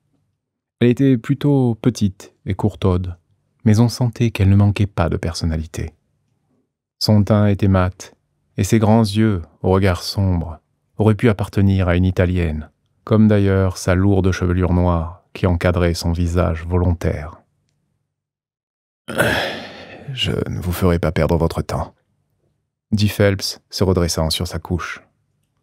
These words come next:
Et c'est sans préambule que je vous exposerai l'affaire. J'étais un homme heureux, mister Holmes, et j'étais sur le point de me marier,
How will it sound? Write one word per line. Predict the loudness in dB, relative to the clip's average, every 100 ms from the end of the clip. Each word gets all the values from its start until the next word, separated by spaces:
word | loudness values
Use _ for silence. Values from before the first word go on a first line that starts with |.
| _ _ _ _ _ _ _ 0
Et | 2 2 -2
c'est | -2 -2 -2
sans | 0 0
préambule | 2 2 2 0 -2 -6 -12 -20
que | -10 -4
je |
vous | -2 0
exposerai | -2 -2 -2 0
l'affaire. | 0 -2 -4 -6 -8 -14 _ _ _ _ _ _ _ _ _ _ _ _ _ _ _ -4
J'étais | 0 2 2
un | 4
homme | 4 2 0 0
heureux, | 0 0 -4 -10 _ _ -8
mister | -4 -4 -4
Holmes, | -4 -6 -8 -14 -20 _ _ _ _ _ _ -6
et | -2
j'étais | 0 0
sur | 0 0
le | 0
point | 2
de | 2
me | 4 4
marier, | 2 0 -4 -6